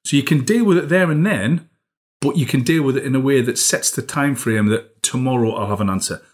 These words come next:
the next day I'll have an answer. Mistake a lot of people make is that they go into it thinking it has to be resolved right this second, right now, it has to be resolved. And that's when the logical, emotional part of your brain kicks in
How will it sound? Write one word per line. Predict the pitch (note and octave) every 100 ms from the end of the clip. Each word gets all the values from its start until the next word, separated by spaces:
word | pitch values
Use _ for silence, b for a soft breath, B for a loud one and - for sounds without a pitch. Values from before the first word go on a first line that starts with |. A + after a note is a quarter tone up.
| b
the | A#2+ C3+
next | C3+ C#3+ - -
day | A2
I'll | G2
have | G2 G2
an | F#2
answer. | F2 - F2 _ _ _ _ _ _ _ _ -
Mistake | D3 - A3+ G3+
a | F#3+
lot | G3
of | D3
people | - B2 A2+ G2+ G2+ - _ -
make | G2+ F#2 G#2 -
is | A2+ C3+
that | C3
they | A2+
go | C3 D3
into | D3+ - G#2+
it |
thinking | - A2+ A2+ A2 b b -
it | A#2+
has | - -
to | C#3+
be | D3
resolved | C3 B2+ C3+ A#2 A2
right | B2 C3 C3
this | C3 -
second, | - - G2 F#2 - _ _ -
right | B2+ C#3 C3
now, | C3 B2 G2
it | F#2+
has | - C3+ -
to |
be | B2+ B2
resolved. | A#2 A2 F#2 - b b b
And | G#2 B2+ E3
that's | E3 -
when | C#3 A2+ G#2+ A2+
the | A2+
logical, | A#2+ B2+ A#2+ - B2
emotional | A#2+ A#2+ - A2+
part | G#2 A#2 G#2+
of | G2+
your | G#2
brain | C#3+ C#3 A#2
kicks | A2+ F2 -
in | G2+